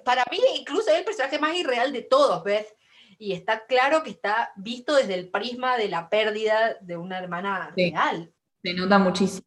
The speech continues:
Speaker 1: Está, es, digamos, lo que llamamos una Mary Sue,
Speaker 2: Ujú.
Speaker 1: digamos. <laughs> Beth, un personaje que no tiene fallas. O sea, es un, se enferma por ir a cuidar a unos bebés pobres. O sea, es un ser
Speaker 2: Sí, no,
Speaker 1: de luz.
Speaker 2: no.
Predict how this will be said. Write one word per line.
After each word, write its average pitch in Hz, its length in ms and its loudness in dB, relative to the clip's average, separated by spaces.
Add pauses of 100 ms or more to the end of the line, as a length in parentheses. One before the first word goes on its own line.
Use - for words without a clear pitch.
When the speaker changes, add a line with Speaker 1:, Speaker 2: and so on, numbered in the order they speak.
Speaker 1:
Está, 240 460 -2
es, 294 240 0
digamos, 226 320 -2
lo 202 120 -4
que 170 80 -6
llamamos 175 300 -8
una 214 200 -8
Mary 214 240 -10
Sue, 208 200 -2
Speaker 2:
Ujú. 254 180 -2
Speaker 1:
digamos. 165 720 -6
<laughs> 240 300 -6
Beth, 202 300 -2
un 208 180 -12
personaje 240 600 -6
que 214 280 -10
no 262 120 -8
tiene 294 280 -10
fallas. 170 680 -4
O - 60 -20
sea, - 300 -10 (100)
es 339 160 0
un, 453 140 -2
se 220 140 -8
enferma 403 500 -4
por 208 140 -4
ir 320 100 -10
a 415 80 -8
cuidar 214 240 -8
a 269 40 -6
unos 277 200 -12
bebés 208 380 -4 (100)
pobres. 302 600 2 (240)
O 208 80 -8
sea, 285 220 2
es 269 140 0
un 370 100 -2
ser 339 260 0
Speaker 2:
Sí, 208 220 6
no, 208 80 4
Speaker 1:
de 196 60 0
luz. 277 140 2
Speaker 2:
no. - 480 0